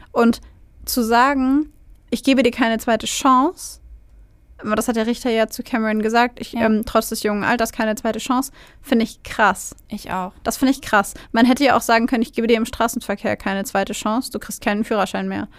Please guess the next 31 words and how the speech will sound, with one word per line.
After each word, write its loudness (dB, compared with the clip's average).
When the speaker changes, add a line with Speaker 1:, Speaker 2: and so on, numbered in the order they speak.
Speaker 1:
Das 2
hätte 2
ich -4
legitim 4
gefunden. 0
Speaker 2:
Ja. -10
Ja, 0
also -2
ich 4
muss 0
sagen, 4
ich -4
finde -4
die -6
Strafe, -2
das -12
Ausmaß -2
der -6
Strafe -6
schwierig. -6
Und -4
was 4
ich -8
vor 2
allem 4
schwierig -2
finde, 0
ist, -6
dass -2
er -4
dort 0